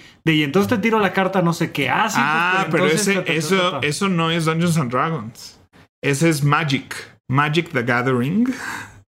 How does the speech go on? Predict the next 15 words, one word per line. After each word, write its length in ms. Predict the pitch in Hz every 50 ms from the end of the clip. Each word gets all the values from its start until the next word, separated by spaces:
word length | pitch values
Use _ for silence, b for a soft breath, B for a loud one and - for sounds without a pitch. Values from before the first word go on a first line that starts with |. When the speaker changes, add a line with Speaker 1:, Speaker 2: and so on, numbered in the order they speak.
| _ _ _ _ _
Speaker 2:
que 120 | - 139
es 320 | 131 - - - - - -
otro 340 | - 147 147 147 143 151 156
juego 440 | - - 147 135 127 117 135 175
donde 560 | 190 165 135 135 131 120 123 123 120 113 117 B B B B B B B B _
tú 100 | - 165
vas 180 | 160 175 170 -
armando 460 | 175 139 143 143 143 147 156 156 156 156
tu 200 | - 135 127 127
deck, 460 | 139 139 156 - - - - - -
que 140 | - 135 131
es 160 | 127 120 - -
como 360 | - 156 151 147 139 135 -
tu 180 | - 123 123
baraja. 680 | 117 117 113 117 131 151 165 - - 214 269 - - _